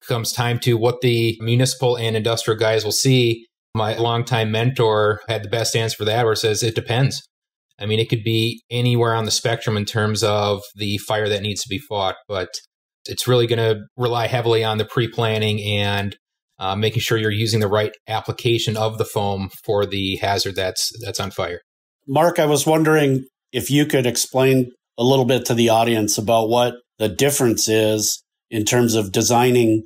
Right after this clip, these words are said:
Speaker 2: firefighting foams that are meant for plunging into the fuel versus what a lot of the municipal fire departments might see, which is not fuel in depth and probably, like, spill fires.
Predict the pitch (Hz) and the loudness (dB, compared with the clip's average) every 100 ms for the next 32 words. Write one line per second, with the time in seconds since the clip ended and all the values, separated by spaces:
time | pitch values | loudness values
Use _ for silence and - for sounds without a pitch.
0 | _ _ - 139 120 110 120 113 107 120 | _ _ -2 2 2 2 2 2 2 2
1 | 113 110 117 107 104 113 117 120 - 110 | 2 2 2 2 2 4 4 2 -2 -2
2 | - 131 123 123 113 110 107 104 _ _ | 0 0 2 2 4 4 2 -2 _ _
3 | _ - 131 123 110 101 - 120 110 107 | _ -4 2 2 2 0 2 4 4 2
4 | 104 - _ _ 120 131 123 131 123 117 | 0 -8 _ _ 0 2 2 2 2 2
5 | - - - 131 135 135 _ _ _ 127 | -2 -6 -6 0 0 -2 _ _ _ 0
6 | 117 139 156 127 110 113 113 107 - 110 | 2 4 4 2 2 2 2 0 -2 -2
7 | - 120 113 104 117 117 113 104 120 113 | 2 2 0 0 0 0 -2 0 0 0
8 | - 120 117 113 110 113 104 - _ _ | 0 2 2 2 0 0 -2 -6 _ _
9 | _ _ 113 127 - - 131 123 110 107 | _ _ 0 0 0 0 2 2 2 2
10 | 113 113 - 104 104 - 113 113 110 110 | 2 2 -2 -4 -2 2 2 2 -2 0
11 | 113 110 107 107 107 _ _ - - - | 2 2 2 0 -6 _ _ -6 -4 0
12 | 139 117 - 101 98 95 - | 0 2 0 0 -2 -6 -8